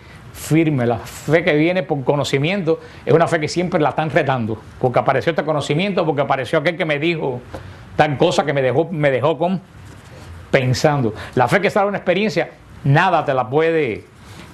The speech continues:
Y eso es lo, lo que el Santo Padre ha llamado todo este tiempo, que verdad, los católicos tenemos verdaderamente que tener una experiencia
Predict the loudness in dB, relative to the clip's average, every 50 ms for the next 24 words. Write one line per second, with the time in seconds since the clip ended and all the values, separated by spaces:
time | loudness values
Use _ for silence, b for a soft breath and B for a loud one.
0 | B B 2 4 4 4 4 4 4 2 0 2 2 0 0 0 0 0 2 0
1 | 2 4 4 4 4 2 2 0 2 2 0 0 0 -2 -4 -4 -4 -2 0 0
2 | 0 0 0 0 0 0 2 2 2 2 2 0 0 0 0 0 2 2 0 0
3 | -2 -2 -2 -2 -4 -4 -4 -2 0 2 4 4 4 2 2 0 -2 -2 -2 -2
4 | -2 0 0 0 -2 -2 -4 -4 -4 -2 -2 0 0 -2 -2 -4 -6 -2 0 2
5 | 2 4 4 2 2 0 -2 -2 -2 -2 -2 -2